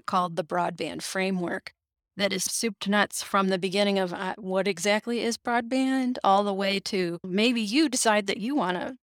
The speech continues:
run broadband for your, for your community. So it's everything in between. It's all online and free. We have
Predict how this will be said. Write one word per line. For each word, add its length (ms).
run 300
broadband 600
for 180
your, 420
for 140
your 180
community. 640
So 380
it's 140
everything 440
in 100
between. 640
It's 200
all 220
online 400
and 120
free. 420
We 240
have 400